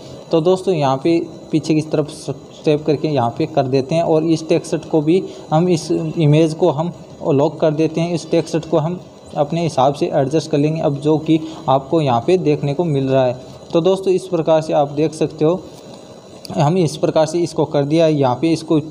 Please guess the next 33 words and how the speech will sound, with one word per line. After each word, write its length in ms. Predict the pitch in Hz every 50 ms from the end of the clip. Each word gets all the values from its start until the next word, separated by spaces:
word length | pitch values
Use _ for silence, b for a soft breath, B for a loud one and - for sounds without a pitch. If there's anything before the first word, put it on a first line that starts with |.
| - - -
size 280 | - - 135 143 147
को 120 | 151 160 147
फुल 240 | - - - 160 160
करेंगे, 300 | 156 160 143 151 156 156
थोड़ा 280 | 151 151 139 151 156 160
बड़ा 300 | - 139 139 135 143 147
करेंगे। 380 | 143 - 139 139 139 147 160 170 B B B B B -
तो 100 | - 175
दोस्तों, 260 | 170 170 160 190 185
इस 100 | 180 180
प्रकार 300 | - - 165 165 165 156
से 120 | 156 -
ये 180 | 175 165 160 165
नज़र 560 | 160 151 139 - 151 143 139 135 131 135 135
आएगी, 360 | 135 131 135 131 127 131 127
जो 180 | 127 131 156 170
कि 120 | 160 - 170
आपको 320 | 147 147 147 - 180 175
यहाँ 180 | 165 147 127 -
पे 140 | - - 170
नज़र 320 | 160 147 139 127 139 147
आ 120 | 151 147 147
रही 200 | 147 151 156 160
है। 80 | 175 185 B B B B B B -
जो 180 | 151 143 147 147 139 143 151 - - -
आप 280 | - 143 135 131 - - -
देख 180 | 147 160 156
सकते 320 | 156 - 165 - - - 160
हो, 60 | 170
इस 160 | 170 185 -
प्रकार 360 | - - 156 143 147 143 143
से 140 | 139 - 156
हम 180 | 151 151 -